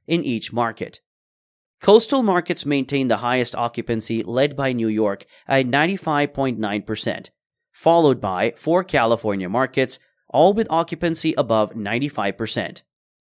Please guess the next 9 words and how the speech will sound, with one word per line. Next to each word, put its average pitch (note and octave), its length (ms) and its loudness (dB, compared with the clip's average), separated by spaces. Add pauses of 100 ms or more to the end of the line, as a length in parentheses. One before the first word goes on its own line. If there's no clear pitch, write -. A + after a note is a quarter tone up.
(420)
While C#3+ 200 6
Chicago D#3 500 2
has A#2+ 220 2
the A2+ 100 0
highest B2 400 0
market-wide A2+ 800 0
A A#2 120 -4
T A2+ 200 -4
R, A2 300 2